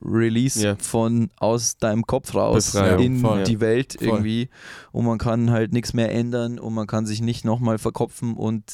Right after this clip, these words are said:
Speaker 3: Ja.
Speaker 1: diesen einen Sound nochmal irgendwie rumdoktern oder
Speaker 2: Mhm.
Speaker 1: diese eine Textzeile umschreiben.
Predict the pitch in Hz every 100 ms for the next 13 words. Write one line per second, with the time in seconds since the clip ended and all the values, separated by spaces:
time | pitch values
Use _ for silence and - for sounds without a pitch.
0 | - 104 113 113 110 104 113 113 110 110
1 | 107 110 120 113 104 104 104 107 104 104
2 | 110 107 110 - 113 110 107 107 104 104
3 | 107 101 - - 107 107 104 104 113 -
4 | - 101 107 101 117 - 107 113 113